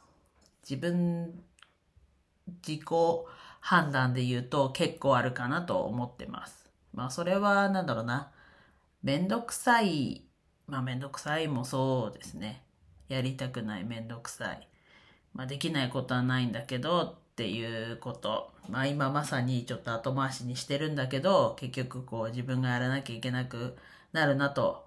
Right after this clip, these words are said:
いうことがあるので、まあ、ここまで、ここまで来たらというか、なんだろうな。もうやんなきゃいけないっていうのがもう目に見えてるので、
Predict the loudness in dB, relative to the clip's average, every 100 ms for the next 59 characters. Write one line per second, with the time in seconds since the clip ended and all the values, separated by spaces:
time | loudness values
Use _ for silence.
0 | -8 -4 -2 0 -2 -2 -2 0 2 2
1 | 2 0 -2 0 0 0 -4 -6 -2 -2
2 | -2 -4 -2 0 -2 -4 -10 _ _ _
3 | -20 -14 -8 -4 0 0 0 0 0 0
4 | -2 -4 -2 -2 -2 -8 -20 -20 _ _
5 | _ _ _ _ _ -8 -8 -6 -6 -6
6 | -6 -12 _ _ _ _ _ _ _ _
7 | -4 0 2 2 0 0 0 2 2 0
8 | -6 -4 0 0 0 0 0 0 0 0
9 | -2 -4 -10 -8 -4 -4 -4 -6 -6 -4
10 | -2 -2 -2